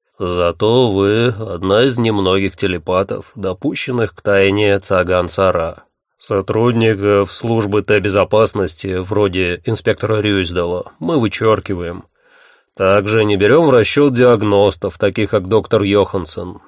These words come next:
и реаниматологов, типа доктора Лангрина.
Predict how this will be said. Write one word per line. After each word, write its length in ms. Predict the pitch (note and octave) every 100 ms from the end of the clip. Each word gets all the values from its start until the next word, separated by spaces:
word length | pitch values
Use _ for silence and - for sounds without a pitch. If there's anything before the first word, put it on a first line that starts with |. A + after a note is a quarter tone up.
| -
и 240 | B2+ B2
реаниматологов, 1000 | B2 A#2 A#2 A2+ A2+ A2 F#2+ F#2+ F#2 -
типа 360 | - - G#2
доктора 320 | F#2+ G2 G#2 G2+
Лангрина. 680 | G2+ G#2+ G2+ F#2+ F#2 F#2